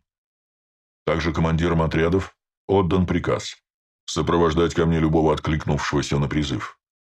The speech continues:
обращаясь с ним как с другом. Это не панацея, и кто-то из высших все равно может погибнуть в начатой мной войне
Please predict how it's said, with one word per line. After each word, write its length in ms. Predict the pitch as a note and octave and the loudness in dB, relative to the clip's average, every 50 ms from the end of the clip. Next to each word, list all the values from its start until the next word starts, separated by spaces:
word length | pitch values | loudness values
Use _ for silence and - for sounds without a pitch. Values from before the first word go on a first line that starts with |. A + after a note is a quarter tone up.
| _ _ - | _ _ -4
обращаясь 640 | D#2 C2+ C#2+ D2 D2 - - - - C2+ C2+ - | -4 -2 -2 -2 -2 -4 -4 -4 -4 -4 -4 -6
с 60 | - - | -6 -4
ним 180 | C#2 C#2+ C2+ | -2 -2 -2
как 220 | B1 - C2+ C2 B1+ | -2 -4 -4 -4 -6
с 60 | - | -4
другом. 520 | - E2 E2+ F#2 - A1 G#1+ - - - _ _ _ _ _ _ _ _ _ _ _ _ _ _ _ _ _ _ _ _ | -2 0 0 0 -2 -4 -6 -8 -12 -16 _ _ _ _ _ _ _ _ _ _ _ _ _ _ _ _ _ _ _ _
Это 240 | - F#2 F#2+ F#2 G#2+ | -2 -2 0 2 2
не 100 | A2+ A#2 | 2 2
панацея, 680 | A2 A#2 A2+ A2+ G#2+ F#2+ - - F2 E2+ F#2 G#2 A2 - _ _ _ _ _ - | 2 2 2 2 2 0 0 0 2 2 2 0 -2 -4 _ _ _ _ _ -4
и 100 | - C2+ | -4 -4
кто-то 260 | - - F2 D#2 F#2 | -2 -2 -2 0 0
из 140 | F2+ D#2+ D2 | -2 0 0
высших 420 | D#2 F2+ G2 F2+ - - B2 G#2 | 0 0 0 -2 -2 -4 -4 -4
все 160 | - - G2 | -2 -2 -2
равно 220 | F#2+ G2+ F#2+ F#2+ G2 | 0 2 2 2 2
может 300 | G2 G2 F#2 G2 F#2 - | 2 0 0 -2 0 0
погибнуть 500 | G#2 F#2+ E2+ C#2+ D2+ D2+ E2 F2+ D#2+ - | 0 0 2 0 0 0 0 0 -2 -2
в 100 | C2+ D2 | -2 -2
начатой 380 | E2 E2 - - - - D#2 | -2 0 -2 -4 -4 -2 -2
мной 180 | D2+ D#2 E2 D#2+ | 0 0 0 0
войне 460 | D2+ D#2 D#2 D#2 D2+ D#2 F2 E2+ - | 0 0 0 0 0 0 -2 -2 -4